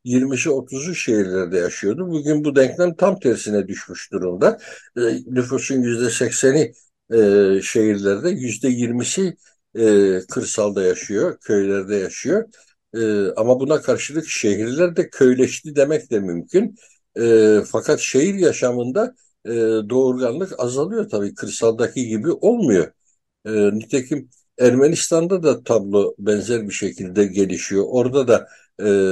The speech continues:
aileler çok çocuklu olurlardı. Şimdi artık öyle değil. E,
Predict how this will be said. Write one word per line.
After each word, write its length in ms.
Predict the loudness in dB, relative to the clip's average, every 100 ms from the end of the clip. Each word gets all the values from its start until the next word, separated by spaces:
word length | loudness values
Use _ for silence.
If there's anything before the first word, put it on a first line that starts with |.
| 0 0
aileler 480 | 2 2 0 -6 -6
çok 280 | -4 -4 -4
çocuklu 560 | -6 -4 -4 -8 -4 -2
olurlardı. 760 | 0 -2 0 -2 0 -2 -2 _ _
Şimdi 380 | -12 -4 0 2
artık 340 | 2 0 -6 -2
öyle 440 | 0 0 0 -4
değil. 260 | -4 -4 -8 _ _ _ _
E, 440 | -6 -4 -2 -2